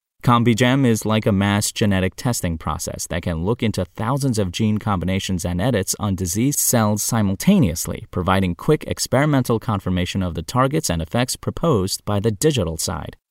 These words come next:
The company is focused on anti-cancer drugs, but is looking into other fields as they become viable. The focus on gene interactions sets their approach apart, said co-founder and C E O Jeffrey Liu. "Gene interactions are relevant to all diseases,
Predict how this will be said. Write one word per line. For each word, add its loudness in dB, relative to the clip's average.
The 0
company 2
is 2
focused 0
on 2
anti-cancer 0
drugs, -4
but 2
is 4
looking 2
into 2
other 2
fields 2
as -2
they 0
become 0
viable. -6
The 0
focus 2
on 2
gene 4
interactions -2
sets 0
their 0
approach -2
apart, -4
said -2
co-founder 0
and 0
C 2
E -2
O 2
Jeffrey -2
Liu. -4
"Gene 6
interactions 4
are 6
relevant 4
to 2
all 2
diseases, -2